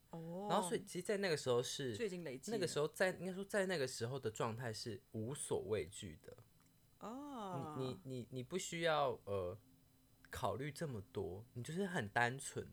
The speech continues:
Speaker 2: 的做这件事情，然后有收入。
Speaker 1: 嗯。
Speaker 2: 可是你渐渐的走远，渐渐的走深之后，你发现，诶，你的东西应该要做出一点自己的味道跟特色的时候，
Speaker 1: 嗯哼。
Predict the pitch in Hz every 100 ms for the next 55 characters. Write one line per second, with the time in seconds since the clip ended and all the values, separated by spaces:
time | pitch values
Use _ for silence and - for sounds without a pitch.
0 | - 80 - - - - - - 139 117
1 | 117 117 - 101 - 85 - - 104 104
2 | 95 90 82 95 - 101 90 - - -
3 | - 117 185 180 123 - 160 147 156 139
4 | 113 98 - - 95 110 123 101 90 123
5 | 123 127 110 95 87 - 104 78 95 113
6 | 113 - 113 120 98 90 107 107 - 113
7 | - 147 185 - - - - 107 98 110
8 | 135 151 - 135 135 131 123 127 123 113
9 | - - - - - - - - 160 143
10 | 139 131 131 107 73 - - - 147 104
11 | 87 67 92 98 98 95 87 85 - 117
12 | 92 - - - - - - 87 - 92
13 | 90 - 92 -